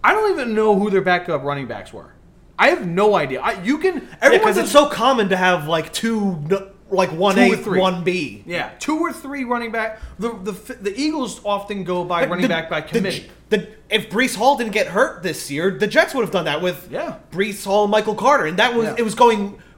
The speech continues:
Speaker 2: Carter was having a good season up until Breece Hall got hurt.
Speaker 1: M-, Michael Carter, uh, and here's the thing. I think Breece Hall could be in that tier that I'm talking about. You know, he just gotta.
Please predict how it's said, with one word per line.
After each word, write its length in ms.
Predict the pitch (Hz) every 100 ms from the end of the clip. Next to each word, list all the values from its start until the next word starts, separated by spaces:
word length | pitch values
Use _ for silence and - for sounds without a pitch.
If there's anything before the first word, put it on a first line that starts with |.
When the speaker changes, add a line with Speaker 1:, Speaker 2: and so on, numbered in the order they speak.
| - 151
Speaker 2:
Carter 280 | 147 262 320
was 280 | 196 269 320
having 240 | 269 262
a 80 | 233
good 240 | 196 247 -
season 320 | 294 262 208
up 180 | 202 208
until 260 | 170 214
Breece 240 | 160 170 165
Hall 180 | 170 190
got 160 | 233
hurt. 260 | 220 339 -
Speaker 1:
M-, 60 | 170
Michael 300 | 185 190 208
Carter, 640 | 208 202 190 190 190 -
uh, 400 | 160 151 147 147 147 - _ _ 190 - -
and 160 | 202
here's 140 | 233 254
the 80 |
thing. 180 | 214 160
I 140 | 127 185
think 240 | 240 220
Breece 240 | 240 247
Hall 340 | - 190 226 226
could 280 | - 226 165
be 280 | 208 202 185
in 160 | 208
that 320 | 180 175 160 - - -
tier 320 | - 220 226
that 260 | 147 156
I'm 160 | 160 156
talking 340 | 156 214 240
about. 280 | 156 135 131
You 80 | 170
know, 80 | 156
he 80 | 165
just 180 | 170
gotta. 260 | - 180 156